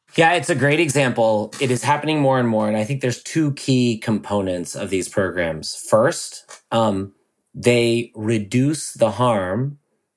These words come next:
that police can sometimes inflict on people in mental health crisis. Police are not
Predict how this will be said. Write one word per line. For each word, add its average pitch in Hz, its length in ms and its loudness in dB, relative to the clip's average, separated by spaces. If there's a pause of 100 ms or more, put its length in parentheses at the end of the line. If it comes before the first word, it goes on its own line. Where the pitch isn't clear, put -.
that 110 300 0
police 120 500 -2
can 107 220 0
sometimes 110 600 0
inflict 120 440 -2
on 98 120 -2
people 98 360 -4
in 101 200 -2
mental 95 300 -4
health 87 220 -6
crisis. - 520 -12 (560)
Police 135 680 0
are 113 140 2
not 107 420 0